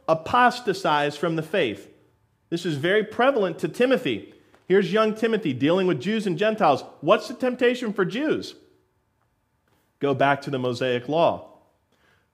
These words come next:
Go back to the sacrifices. Go back to the temple practices, which Hebrews says is wrong for the believer because they now say that those things,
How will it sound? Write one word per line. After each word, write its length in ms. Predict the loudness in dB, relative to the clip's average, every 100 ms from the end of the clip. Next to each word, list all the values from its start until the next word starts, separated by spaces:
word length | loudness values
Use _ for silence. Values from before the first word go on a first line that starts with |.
| -10
Go 160 | 0 0
back 320 | 6 6 6
to 100 | 2
the 80 | -4
sacrifices. 920 | 2 2 2 -2 -2 -4 -6 -14 -16 _ _ _ _ _ _ _ -2
Go 220 | 4 6
back 360 | 8 8 6 2
to 120 | -2
the 100 | -2
temple 380 | -2 -4 -2 -2
practices, 800 | 0 0 -2 -12 -12 -14 -16 -20 _ _ _ _ _
which 220 | -2 -2
Hebrews 520 | -4 -2 0 0 0
says 500 | 0 0 2 -2 -8 -18 _ _ _ _ _ _ _
is 340 | 4 4 0 -10 _
wrong 600 | -6 0 6 8 8 6
for 100 | 2
the 80 | 0
believer 640 | 2 2 4 2 2 -2 -2
because 380 | 2 4 4
they 140 | 2 2
now 240 | 4 2
say 280 | 2 2 2
that 240 | 4 2
those 320 | 6 6 4 -2
things, 460 | -4 -2 -4 -8